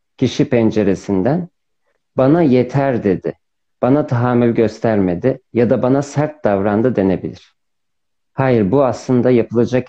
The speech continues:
en büyük yardımdır. Çünkü zihin bazen bir şeyleri sürekli tekrar etmeyi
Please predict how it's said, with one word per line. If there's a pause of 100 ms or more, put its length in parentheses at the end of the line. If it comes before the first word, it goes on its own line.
en
büyük
yardımdır. (760)
Çünkü
zihin
bazen
bir
şeyleri
sürekli
tekrar
etmeyi